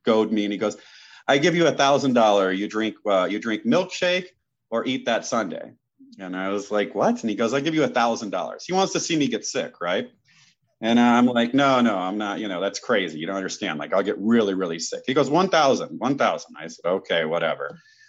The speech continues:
So the night progresses, and I'm losing and losing, and I get down to, like, twenty-five hundred dollars left in my stack. And I say to him, "Are you serious?" And he goes, "Yeah." And I said, "Okay." So I had learned this trick that if you drink Coca-Cola very fastly,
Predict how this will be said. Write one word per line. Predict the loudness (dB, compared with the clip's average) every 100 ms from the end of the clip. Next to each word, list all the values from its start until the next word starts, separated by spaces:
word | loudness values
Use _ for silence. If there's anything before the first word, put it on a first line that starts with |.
| _
So | 0 6 6 8 6
the | 6
night | 4 4
progresses, | 2 2 4 4 2 0 0
and | 0
I'm | 0 0
losing | 0 0 -2 -4 -4
and | -6
losing, | -6 -8 -6 -6 -4
and | -4
I | -2
get | -2 0
down | 0 0
to, |
like, | -2 -4 -6
twenty-five | -2 0 0 0 0
hundred | -2 -6 -4
dollars | -4 -4 -6 -6
left | -6 -6
in | -4
my | -4
stack. | -4 -2 0 0 -2
And | -2 0
I | -2
say | 2 0 2
to | 2
him, | 2
"Are | 2
you | 0
serious?" | -2 0 0 0 -2
And | -6
he | -4
goes, | -4 -4 -2
"Yeah." | -4 -4 -8 _ _ -20
And | -20 _ -4
I | -2
said, | 0 4
"Okay." | 4 4 4 2
So | 2 2 2 0 -6 _ _ -4
I | 0
had | 0 0
learned | 0 0 0
this | -2 -6
trick | -4 -2 -2 -8 -12
that | -12
if | -6
you | -2 -2 -4 _ _ _ -6
drink | 0 0 2
Coca-Cola | 0 0 -2 -2 0 0
very | -2 -2 -2
fastly, | -4 -2 -2 -4 -8 -10 -10 -12